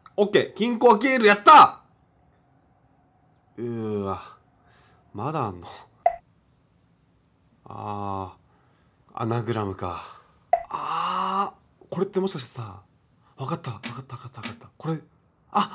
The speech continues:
あー、あー。オレンジが、も、っていう意味なんじゃないの？これはつまり。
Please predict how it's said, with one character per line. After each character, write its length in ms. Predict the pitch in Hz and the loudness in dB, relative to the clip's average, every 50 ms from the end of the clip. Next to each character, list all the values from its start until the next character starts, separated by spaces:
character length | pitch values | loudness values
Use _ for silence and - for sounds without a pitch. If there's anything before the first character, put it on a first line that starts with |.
| 196 170 - | -8 -4 0
あ 1040 | 208 240 247 233 233 240 247 247 254 254 247 233 233 233 233 220 220 220 208 151 - | 0 2 2 4 8 10 10 12 12 12 12 12 12 12 10 10 8 8 6 4 4
ー、 40 | - | 0
あ 60 | - _ _ _ _ _ _ _ _ _ _ _ _ _ _ _ - | -10 _ _ _ _ _ _ _ _ _ _ _ _ _ _ _ 2
ー。 40 | 143 | 4
オ 60 | 190 220 | 6 6
レ 220 | 285 294 294 294 | 6 6 6 6
ン 80 | 269 226 | 6 4
ジ 160 | 202 202 170 | 4 4 4
が、 460 | 175 185 180 151 117 95 76 - - _ _ _ _ _ _ _ _ _ _ _ _ - | 6 8 8 8 6 4 2 -2 -10 _ _ _ _ _ _ _ _ _ _ _ _ 2
も、 260 | - 190 220 214 185 | 6 8 8 8 8
っ 80 | - - - - _ _ _ _ _ _ _ _ _ _ _ _ - | 4 0 -10 -20 _ _ _ _ _ _ _ _ _ _ _ _ 0
て 100 | - 190 | 2 2
い 100 | 180 175 | 2 2
う 40 | 180 | 4
意 40 | |
味 80 | 180 185 | 4 6
な 100 | 165 151 | 6 6
ん 40 | 131 | 4
じ 60 | 117 | 2
ゃ 40 | 104 | 0
な 40 | 101 | -2
い 20 | |
の？ 80 | 101 104 | -4 -4
こ 80 | - | -4
れ 80 | 101 98 | -4 -4
は 80 | 95 | -4
つ 100 | - - | -4 -6
ま 140 | 107 95 80 | -8 -8 -8
り。 160 | 80 76 - | -10 -14 -20